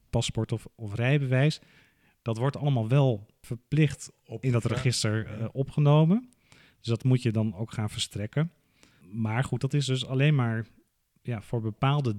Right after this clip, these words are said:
Speaker 1: d-, overheidsdiensten dadelijk toegankelijk.
Speaker 2: Niet voor die banken, eh, die
Speaker 1: Niet voor de
Speaker 2: daar,
Speaker 1: banken.
Speaker 2: eh,
Speaker 1: Nee,
Speaker 2: nee.
Speaker 1: klopt.
Speaker 2: Oké. Wie gaat het register beheren? We hebben het net al over de K V K gehad. Zij zijn ook echt degene die het zelf beheren, of wordt dat ergens anders belegd?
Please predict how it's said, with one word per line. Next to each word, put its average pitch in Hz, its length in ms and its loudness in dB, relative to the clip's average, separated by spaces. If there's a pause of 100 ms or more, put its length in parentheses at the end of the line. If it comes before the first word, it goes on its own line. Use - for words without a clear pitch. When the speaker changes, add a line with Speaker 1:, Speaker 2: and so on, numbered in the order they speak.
Speaker 1:
d-, - 160 -20
overheidsdiensten 123 960 0
dadelijk 113 320 0
toegankelijk. 117 600 -4 (100)
Speaker 2:
Niet 127 260 -4
voor 139 180 -2
die 127 100 -2
banken, 73 540 -2
eh, - 160 0
die - 100 4
Speaker 1:
Niet 185 120 8
voor 156 100 6
de 143 60 6
Speaker 2:
daar, 127 100 4
Speaker 1:
banken. 110 260 2
Speaker 2:
eh, 98 100 -8 (100)
Speaker 1:
Nee, 151 180 4
Speaker 2:
nee. 78 80 -8
Speaker 1:
klopt. - 320 -2 (340)
Speaker 2:
Oké. 120 480 -10 (680)
Wie 151 260 0
gaat 175 240 4
het 170 140 0
register 156 540 4
beheren? 160 480 6
We 170 60 6
hebben 139 220 6
het 131 100 2
net 123 180 2
al 123 100 4
over 117 260 4
de - 100 0
K 110 120 4
V 98 80 -4
K 156 240 0
gehad. 170 460 -2
Zij 151 260 2
zijn 147 260 2
ook 143 160 2
echt 143 180 -2
degene 131 400 0
die 117 180 0
het 117 100 -2
zelf 107 640 -4
beheren, 127 760 2
of 120 240 -2
wordt 113 220 -2
dat - 160 -4
ergens 85 300 -8
anders 143 260 -4
belegd? 139 440 -4